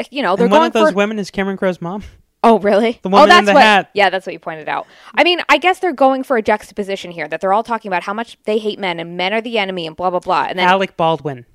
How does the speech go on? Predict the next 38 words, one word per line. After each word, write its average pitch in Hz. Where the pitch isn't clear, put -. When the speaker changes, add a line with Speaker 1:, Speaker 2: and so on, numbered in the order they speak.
Speaker 2:
was 143
the 147
other 135
person. -
Speaker 1:
Oh. 349
Speaker 2:
Alec 220
Baldwin 208
and 180
Johnny 165
Depp. 139
Speaker 1:
Ugh, 180
Johnny 131
Depp. -
Um, 208
Speaker 2:
Alec 185
Speaker 1:
I, 226
I 240
only 247
say, 220
"Ugh, -
Johnny 180
Depp," 165
just -
because 170
it's 165
always 175
fucking 151
Johnny 131
Depp 135
with -
shit. -
Um, 202
Alec 392
Baldwin, 262
I 147
could 180
see. -
Speaker 2:
I, 302